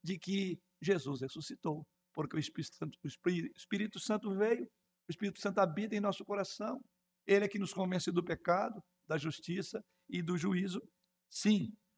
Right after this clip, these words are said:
mas a ressurreição faz uma declaração clara de que a sua morte era parte do plano de Deus para restaurar, lembra lá a palavrinha?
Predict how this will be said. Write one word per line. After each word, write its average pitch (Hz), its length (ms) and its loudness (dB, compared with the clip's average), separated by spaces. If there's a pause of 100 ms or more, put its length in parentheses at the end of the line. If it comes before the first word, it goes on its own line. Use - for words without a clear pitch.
mas 208 440 8
a - 20 8
ressurreição 196 640 4
faz 208 240 4
uma 190 120 0
declaração 180 640 0
clara 170 480 6 (300)
de 180 100 -2
que 208 120 10
a 202 40 12
sua 208 220 4
morte 202 340 6
era 208 140 6 (240)
parte 226 480 10
do 175 140 0
plano 196 360 2
de 170 120 -4
Deus 170 440 0 (320)
para 196 260 12
restaurar, 208 1000 8
lembra 208 300 4
lá 214 160 6
a 208 60 4
palavrinha? 214 580 4